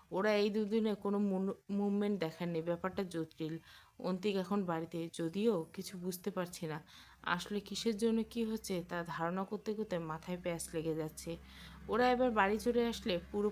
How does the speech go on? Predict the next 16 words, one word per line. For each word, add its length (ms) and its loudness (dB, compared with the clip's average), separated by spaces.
পরিবার 280 2
শুদ্ধ 360 -2
টুকরো 300 -4
টুকরো 300 -2
করে 200 0
কেটে 360 -2
রেখে 240 -2
দিবে 280 -2
হয়তো। 440 -2
তাই 180 6
আমি 180 0
চাচ্ছিলাম 640 -2
থানায় 300 -2
একটা 240 -6
ছোট্ট 400 -6
রিপোর্ট 480 0